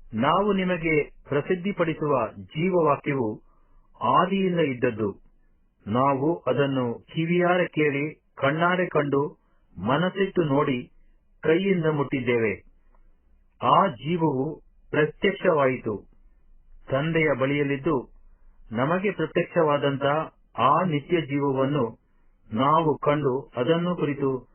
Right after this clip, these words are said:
ಸಾಕ್ಷಿ ಹೇಳಿ, ಅದನ್ನು ನಿಮಗೆ ಪ್ರಸಿದ್ಧಿಪಡಿಸುತ್ತೇವೆ. ನಾವು ಕಂಡು ಕೇಳಿದ್ದು ನಿಮಗೂ ಗೊತ್ತಾಗಿ, ನಮಗಿರುವ ಅನ್ಯೋನ್ಯತೆಯಲ್ಲಿ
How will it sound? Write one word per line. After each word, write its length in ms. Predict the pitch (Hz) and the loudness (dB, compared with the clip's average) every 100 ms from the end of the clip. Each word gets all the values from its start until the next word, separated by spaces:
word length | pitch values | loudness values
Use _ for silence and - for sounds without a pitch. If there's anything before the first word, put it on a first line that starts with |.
| _ - - - | _ -20 -20 -4
ಸಾಕ್ಷಿ 420 | 139 170 - 170 | 0 0 0 -2
ಹೇಳಿ, 320 | 135 139 127 131 - - _ - - | 0 0 0 -2 -6 -20 _ -18 -4
ಅದನ್ನು 420 | 120 151 147 127 139 - - - - 117 | 0 2 2 -2 -4 -12 -20 -20 -14 -4
ನಿಮಗೆ 560 | 139 170 170 143 156 - - - | -2 0 0 0 0 -4 -12 -4
ಪ್ರಸಿದ್ಧಿಪಡಿಸುತ್ತೇವೆ. 1300 | 139 - 190 220 170 160 151 127 135 117 95 - - - _ _ _ - - _ - | -2 -2 -2 -2 -2 -2 -4 -2 0 0 -4 -10 -20 -20 _ _ _ -20 -20 _ -6
ನಾವು 460 | 113 156 190 208 202 | 0 4 4 2 2
ಕಂಡು 380 | 170 180 180 175 | 2 2 0 0
ಕೇಳಿದ್ದು 640 | 160 160 151 156 170 - _ _ _ _ - | 0 0 0 0 -2 -6 _ _ _ _ -6
ನಿಮಗೂ 560 | 135 165 185 175 180 185 | -2 2 2 2 0 0
ಗೊತ್ತಾಗಿ, 840 | - 104 127 143 160 160 170 123 - _ _ _ - | -8 -2 0 2 0 0 -2 -6 -8 _ _ _ -6
ನಮಗಿರುವ 640 | 107 147 175 165 160 156 143 139 - | -2 0 0 0 0 2 0 -2 -4
ಅನ್ಯೋನ್ಯತೆಯಲ್ಲಿ 960 | 120 147 170 196 190 175 156 151 139 | -2 0 0 0 0 0 0 0 -2